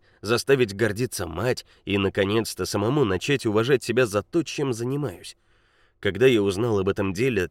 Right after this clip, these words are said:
то всё представлял себе какое-нибудь простое объяснение. Что-то вроде массового гипноза, ну, скажем, поезд на самом деле выехал из туннеля, просто никто этого не увидел. Но теперь я знаю имена всех пассажиров,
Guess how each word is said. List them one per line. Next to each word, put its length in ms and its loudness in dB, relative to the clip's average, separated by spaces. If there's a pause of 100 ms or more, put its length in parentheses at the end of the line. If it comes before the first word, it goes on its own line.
(120)
то 180 -4
всё 300 0
представлял 720 -4
себе 240 -4
какое-нибудь 720 -2 (260)
простое 520 2
объяснение. 680 -6 (580)
Что-то 320 2
вроде 260 6
массового 600 -2
гипноза, 500 -2
ну, 240 -4 (320)
скажем, 640 2
поезд 420 6
на 160 2
самом 460 2
деле 220 2
выехал 420 0
из 140 -4
туннеля, 340 2
просто 340 -4
никто 400 -2
этого 280 0
не 120 0
увидел. 440 -6 (500)
Но 220 2
теперь 320 -2
я 200 -2
знаю 460 0
имена 440 -2
всех 300 -8
пассажиров, 680 -10